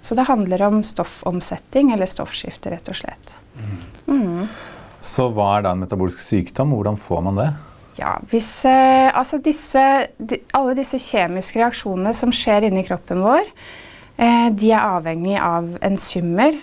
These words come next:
Speaker 1: for å kunne skje raskt og effektivt nok. Ehm, og hvis du tenker deg for eksempel at du har et stoff inni kroppen, s-, et stoff som vi kan kalle A, og så skal det, eh, inn i en celle og omsettes til B og til C og til D,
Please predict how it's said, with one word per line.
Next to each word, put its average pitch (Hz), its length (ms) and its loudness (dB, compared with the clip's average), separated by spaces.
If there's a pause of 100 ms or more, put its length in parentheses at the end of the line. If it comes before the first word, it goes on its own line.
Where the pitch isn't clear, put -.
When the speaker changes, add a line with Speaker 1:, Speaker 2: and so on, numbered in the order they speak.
Speaker 1:
for - 240 -4
å 185 160 -2
kunne 196 240 -2
skje 185 400 2
raskt - 380 -6
og 202 80 0
effektivt 165 560 -6
nok. - 420 -6 (600)
Ehm, 220 760 4 (400)
og 226 120 0
hvis 233 180 -4
du 254 80 -4
tenker 220 480 0
deg 196 140 2
for 226 120 -4
eksempel 220 460 0
at 214 100 0
du 214 100 -4
har 180 280 0
et 202 120 0
stoff - 360 -4
inni 190 180 0
kroppen, 214 460 0
s-, - 220 -6
et 180 120 -8
stoff - 240 -6
som - 180 -8
vi 165 100 -2
kan 175 160 -8
kalle 170 240 -4 (120)
A, 285 360 4
og 196 80 0
så - 140 -8
skal 160 220 -4
det, 175 200 2 (580)
eh, 156 520 2 (120)
inn 185 300 4
i 202 80 4
en 214 140 4
celle 190 280 2
og 175 160 2
omsettes 165 540 -6
til 151 140 -6
B 240 440 4
og 233 140 0
til 233 100 -2
C 202 380 2
og 208 120 0
til 208 120 2
D, 214 260 4